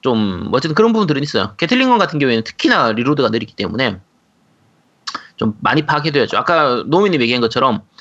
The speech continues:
각 무기별 특성에 따라서 리로드하는 방법이나 뭐 아까 저 근접 공격 그 전투할 때 그 공격하는 방법 이런 것들이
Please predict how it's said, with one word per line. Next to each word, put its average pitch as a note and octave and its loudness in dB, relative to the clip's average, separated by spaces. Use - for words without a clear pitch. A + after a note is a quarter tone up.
각 A3 0
무기별 G3 0
특성에 A3 -2
따라서 E3+ 2
리로드하는 D3+ 2
방법이나 C3+ 0
뭐 B2 0
아까 A2+ 0
저 C#3 0
근접 D3 2
공격 F3+ 0
그 D3 0
전투할 D#3 0
때 D3 0
그 G#2 4
공격하는 D3+ 0
방법 C#3+ 0
이런 C#3 0
것들이 A2+ -2